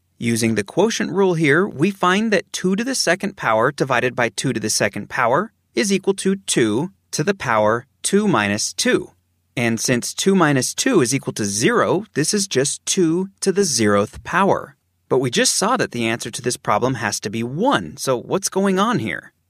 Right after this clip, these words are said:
What's going on is that two to the zeroth power is equal to one. In fact, what we've discovered is that any number raised to the zeroth power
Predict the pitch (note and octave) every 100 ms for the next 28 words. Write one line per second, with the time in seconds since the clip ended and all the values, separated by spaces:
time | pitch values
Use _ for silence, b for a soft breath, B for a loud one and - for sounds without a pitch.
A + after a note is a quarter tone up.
0 | _ _ A#2 A2+ - A#2 A2 A#2 A3+ F#3+
1 | F#3+ F#3 D#3 D3 - D#3+ E3+ F#3 D3 A2
2 | G#2 A2+ - F3+ F#3+ F3+ E3 D#3+ D3 A2
3 | B2+ - B2+ B2 C3+ G#3+ A2 D#2+ C#3+ _
4 | _ - B2+ G#2+ A2 C#3 - A#2 - B2
5 | A2 G#2+ - - G3+ C#3+ - A2 A2+ A#2+
6 | _ C#3+ D#3+ A#3 A3 A2+ G2 G2+ G2 A2+
7 | G#2 G2 A#2 G#2+ G#2 G#2+ G#2 G2+ - C#3
8 | D3 E3 E3